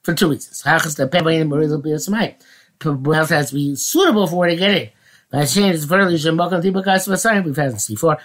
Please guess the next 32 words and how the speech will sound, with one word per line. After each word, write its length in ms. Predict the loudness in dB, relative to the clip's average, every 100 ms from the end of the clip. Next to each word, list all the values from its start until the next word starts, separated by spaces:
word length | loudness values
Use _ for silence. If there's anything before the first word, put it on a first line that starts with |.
| -14 _
Place 240 | 0 2
where 100 | 2
the 60 | 2
lips 320 | 2 0 -4 -4
c-, 160 | -4
connect 420 | -2 -2 -2 -2 -4
together, 460 | 0 2 2 0 -2 -12 0
lo 120 | 2
yichzu 420 | 2 2 0 0
mayim, 160 | 0 0
the 80 | 2
water 160 | 0
is 80 | -2
not 120 | -4
gonna 140 | -4 -4
penetrate 460 | -2 -2 -4 -8
there. 160 | -8 -20 _ _ _ -2
Mokum 220 | 0 2
tibakas 320 | 0 2 0 2
v'sayim, 180 | 0 2
tzarich 240 | 0 2
b'yas 260 | 0 0 2
mayim 220 | 0 0
mamash, 340 | 0 -2 -6
in 60 | -6
a 20 |
place 240 | -4 -2 -2
where 160 | -2
the 180 | -2 -4 -8 -8
lips 280 | -4 -4
come 120 | -2 0
together, 300 | 2 0